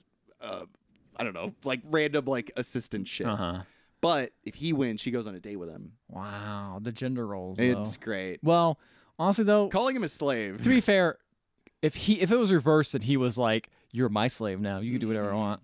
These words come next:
Speaker 2: uh, I feel like that's somehow worse.
Speaker 1: Either way, it's bad.
Speaker 2: Yeah. <laughs>
Speaker 1: Um, the other thing I wanted to mention is there's a federal officer with glasses who seems to think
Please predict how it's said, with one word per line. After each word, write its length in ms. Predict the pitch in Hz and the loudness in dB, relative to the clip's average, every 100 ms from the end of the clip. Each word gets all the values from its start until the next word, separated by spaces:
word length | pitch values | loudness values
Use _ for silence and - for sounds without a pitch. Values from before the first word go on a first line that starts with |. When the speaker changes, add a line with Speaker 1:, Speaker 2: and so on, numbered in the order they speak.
| - | -2
Speaker 2:
uh, 380 | 190 190 196 196 | 4 6 6 4
I 40 | |
feel 140 | 240 | 4
like 140 | 208 143 | 4 2
that's 140 | 120 | 0
somehow 300 | 151 127 120 | 0 4 4
worse. 560 | 113 123 120 117 - - | 4 4 4 4 2 2
Speaker 1:
Either 160 | 190 165 | 4 4
way, 140 | 139 | 4
it's 120 | 127 | 0
bad. 260 | 120 101 185 | -2 0 4
Speaker 2:
Yeah. 540 | 180 156 101 - 214 - | 4 4 2 2 2 2
<laughs> 40 | _ - | _ -4
Speaker 1:
Um, 360 | 151 147 143 143 - | 0 2 0 -2 -2
the 100 | 180 | 2
other 140 | 240 220 | 2 2
thing 140 | 294 | 2
I 20 | |
wanted 140 | 269 247 | 2 2
to 60 | |
mention 260 | 190 165 151 | 2 2 0
is 80 | 139 | 0
there's 160 | 139 | -2
a 80 | 127 | -2
federal 500 | - _ 175 202 180 | -6 _ 2 4 4
officer 540 | 147 151 147 - 117 | 2 2 -2 -2 -2
with 160 | 113 110 - _ | -2 -4 -10 _
glasses 680 | 127 123 131 131 104 92 - _ _ - | -6 -2 -2 -4 -8 -10 -12 _ _ -10
who 100 | 135 | -4
seems 240 | 147 139 | -4 -4
to 100 | 131 | -4
think 240 | 127 117 | -4 -6